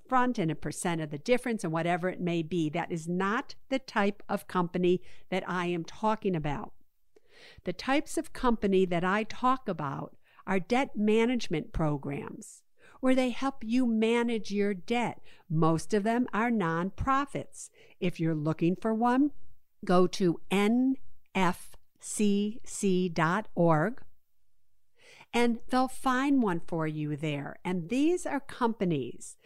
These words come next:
that usually, believe it or not, are hired by the credit card companies. Why? 'Cause a credit card company would rather get paid back something than nothing.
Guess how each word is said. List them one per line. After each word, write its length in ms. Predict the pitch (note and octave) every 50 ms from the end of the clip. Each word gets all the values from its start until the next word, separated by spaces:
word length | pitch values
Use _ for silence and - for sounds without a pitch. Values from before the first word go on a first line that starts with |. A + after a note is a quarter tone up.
| - - - -
that 220 | - B3 - - A3+
usually, 420 | C4 D#4 E4+ - - - D#4+ D4+
believe 400 | - - A#3 A3+ A3+ B3+ C4+ B3+
it 100 | C4 A#3+
or 140 | A#3+ A#3 A#3
not, 560 | A3+ A3 A3+ C4 B3+ - - - - - - _ _ - - - - - - -
are 140 | G3+ - G3+
hired 580 | - - - A3+ A3 G#3 G#3 G#3 A#3 B3+ A#3+ - -
by 320 | - E3 D#3+ D#3 E3+ G3+ - - - - -
the 100 | B3+ B3+
credit 580 | - - - - - D4+ D4+ D#4 E4+ D#4+ D#4+ -
card 300 | - G#3 E3 D#3 - -
companies. 720 | - D3+ G3+ - - E3 E3 - - - - G3+ - -
Why? 640 | G#3 D3+ D3+ D#3+ D#3 D3 D3+ D#3+ F3 A3+ C#4+ E4 - - - - - - - -
'Cause 200 | - B3+ A#3 -
a 120 | A#3 A3+
credit 560 | A3+ - - - - C#4+ C#4+ D#4 E4+ F4+ D#4+ -
card 300 | - A#3 G3+ F#3 F3+ -
company 680 | - - E3+ D#3 - D#3 D3+ D3+ D3 D3+ - F#3 - - - - - - -
would 240 | - G#3 G#3 G3+ G#3
rather 360 | B3 C4 C#4 C#4 D4+ C#4+ -
get 320 | - B3 A#3+ A3+ A#3 -
paid 400 | - - A#3 A3 G#3+ A3 G3 -
back 340 | - G3 F#3+ F#3+ F#3+ - -
something 800 | - - - - C4 C4+ C#4 - - - G3 F#3 F#3 F#3+ D#3+ -
than 380 | F#3+ G#3 G#3+ G#3+ G#3+ G#3+ A3 A#3
nothing. 580 | B3+ D4 - - - E3+ D3 B2+ - - -